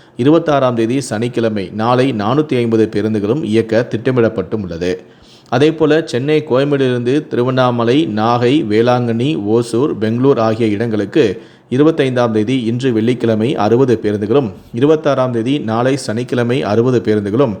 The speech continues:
மேற்கூறிய இடங்களிலிருந்தும் இயக்க திட்டமிடப்பட்டும் உள்ளது. மற்றும் பெங்களூரு, திருப்பூர், ஈரோடு மற்றும் கோயம்புத்தூர் ஆகிய இடங்களிலிருந்தும் பல்வேறு இடங்களுக்கும் இருநூத்தி எழுபது சிறப்பு பேருந்துகளும் இயக்க திட்டமிடப்பட்டும் உள்ளது.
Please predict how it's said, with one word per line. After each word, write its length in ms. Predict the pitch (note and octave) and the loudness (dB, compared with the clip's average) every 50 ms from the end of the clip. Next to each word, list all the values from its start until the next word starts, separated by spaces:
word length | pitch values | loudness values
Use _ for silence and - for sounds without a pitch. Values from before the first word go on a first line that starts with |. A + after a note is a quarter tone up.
| - - - - _ _ - | -12 -18 -20 -20 _ _ -4
மேற்கூறிய 520 | A#2+ B2 C#3 D3 C#3+ - D3+ D#3 F3 E3+ D3+ | 0 2 2 2 2 2 2 2 4 4 2
இடங்களிலிருந்தும் 640 | A2+ B2 C3+ C3+ C3 B2+ A#2+ A#2 A#2 A2+ C3 C#3 C3 | 2 2 2 2 2 2 2 2 2 0 0 -2 0
இயக்க 360 | A2 A2 G#2 G#2+ - B2 D3 D3 - | 0 -2 0 0 0 0 0 0 -2
திட்டமிடப்பட்டும் 680 | A#2 G#2+ C#3 C3 B2+ A#2 A2+ F#2 G#2+ F#2+ - - A2+ G#2+ | -4 -2 -2 0 0 0 0 0 -2 -4 -4 -4 -4 -4
உள்ளது. 260 | F#2+ F#2 E2+ F#2 G2 F2 - - - - - - - - _ - - | -4 -4 -2 -2 -2 -2 -4 -6 -12 -20 -20 -20 -20 -20 _ -8 -4
மற்றும் 360 | C#3 C3+ - - D3 D#3 F3 F#3 - G#2+ | -4 -2 0 0 0 0 0 -2 -2 0
பெங்களூரு, 500 | A#2 B2+ C#3+ C#3+ C#3+ D3 C#3+ C3+ C3 C#3+ D3+ - - | 0 0 2 2 4 4 4 4 4 2 2 0 -2
திருப்பூர், 520 | - A#2+ B2 C3+ B2+ - B2+ C3 D3 D#3+ C3+ A2 A2 | -2 -2 -2 -2 -4 -4 -2 -2 0 0 0 -2 -2
ஈரோடு 380 | B2 C3 C3 B2+ B2 C3 D3+ D#3 | -2 0 0 0 0 0 0 0
மற்றும் 320 | A#2+ A#2 A#2+ - A2+ A2+ A2+ A2 A2 | -2 -4 -4 -4 -4 -6 -4 0 0
கோயம்புத்தூர் 500 | A2 B2 C3+ C3+ C3 B2+ C3 C3 B2 A#2 A2+ | 2 2 2 0 -2 0 0 0 2 2 2
ஆகிய 240 | A2+ A#2 A2 G#2 | 0 0 0 0
இடங்களிலிருந்தும் 680 | G2+ A#2 A#2+ A#2+ A#2 A2+ G#2 G2+ G#2 A2+ C3 D#3 C3+ A2 F#2+ - - - - - | 0 0 0 2 2 0 2 2 0 2 2 2 2 0 -2 -8 -12 -12 -6 -2
பல்வேறு 420 | A2+ A#2+ B2 B2+ C3+ D3 D#3+ D3+ | 0 0 2 2 4 4 2 2
இடங்களுக்கும் 600 | B2 A2+ B2 A#2+ A2+ A2+ A2 G2+ - D#3 C#3 A#2 G2 - - - _ _ _ _ - | 0 -2 -2 -2 -2 -2 -2 -2 -2 -2 -4 -4 -4 -8 -12 -20 _ _ _ _ -2
இருநூத்தி 420 | A2+ A#2+ C3+ D#3 E3+ E3 E3 E3+ D3+ C3+ | 0 2 2 2 2 2 2 2 2 2
எழுபது 320 | C3 B2 B2 B2 B2+ B2+ B2 | 4 2 2 2 0 0 0
சிறப்பு 280 | - A2+ B2+ C3+ - C#3 | 0 -2 0 0 -2 -2
பேருந்துகளும் 540 | A2 - A2+ A2+ A2+ A2+ G#2+ A2 A2+ A2+ G#2+ | 0 2 2 2 2 0 0 0 0 0 0
இயக்க 360 | G#2 G#2 G2+ - G#2+ B2+ E3 - - | -2 -4 -4 -2 -2 -2 -2 -2 -4
திட்டமிடப்பட்டும் 720 | A#2 G#2+ C3+ C3 B2+ A#2 A2+ A2 G2 F#2 - - A#2+ G#2+ | -4 -4 -2 0 0 0 0 0 -2 -4 -4 -4 -4 -4
உள்ளது. 280 | F#2+ F2+ F2 F#2 G2 | -4 -4 -2 -2 -2